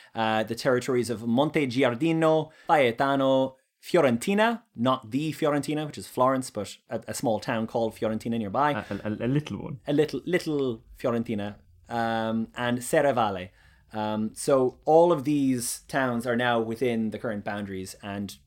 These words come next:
Speaker 1: that's pretty much the kind of final setting of the boundaries of, of San Marino. It expanded during this period, but not really beyond this time. So at the end of the war, and this is again San Marino being San Marino, at the end of the war, Sigismund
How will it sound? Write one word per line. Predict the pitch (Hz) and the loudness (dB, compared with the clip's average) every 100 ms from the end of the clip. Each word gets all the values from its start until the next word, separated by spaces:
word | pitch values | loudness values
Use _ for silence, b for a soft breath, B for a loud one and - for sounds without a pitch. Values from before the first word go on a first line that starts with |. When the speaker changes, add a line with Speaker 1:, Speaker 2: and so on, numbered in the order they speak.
| - | -6
Speaker 1:
that's | 156 - _ | -6 -6 _
pretty | - 175 156 | -4 -2 0
much | 135 - - | 0 -4 -12
the | 135 | -10
kind | 123 143 | -4 -2
of | 120 | -4
final | - - 143 135 123 | -4 0 2 2 0
setting | - 135 127 107 101 | 0 0 0 -2 -6
of | 107 98 | -8 -6
the | |
boundaries | 104 107 101 101 98 | -4 -4 -6 -8 -10
of, | 98 - | -14 -16
of | - | -12
San | 107 95 | -10 -8
Marino. | 98 85 92 | -8 -10 -14
It | |
expanded | 95 - 127 117 | -14 -2 -2 0
during | 104 101 | -4 -10
this | 98 | -10
period, | 110 95 | -10 -10
but | 95 - b b b b | -10 -14 b b b b
not | 127 127 | -2 -2
really | 120 107 95 - | -2 -2 -6 -4
beyond | 113 104 101 | -2 -2 -4
this | 92 - | -10 -14
time. | 90 90 - B B | -16 -16 -20 B B
So | B 180 165 | B 4 6
at | 175 | 6
the | 190 | 6
end | 247 | 8
of | 226 | 6
the | 170 | 4
war, | 160 127 104 135 | 4 4 2 2
and | 127 | 2
this | 147 | 2
is | 135 | 2
again | 131 135 117 107 | 6 6 6 2
San | - 156 135 | 2 2 4
Marino | 135 120 | 2 2
being | 117 113 | 0 0
San | 123 | -2
Marino, | 107 104 92 117 b b b b | -2 -4 -6 -8 b b b b
at | 139 | 0
the | 175 | 6
end | 202 | 6
of | |
the | 156 | 8
war, | 151 151 | 8 6
Sigismund | - 208 208 175 151 147 131 | 4 4 4 4 4 4 0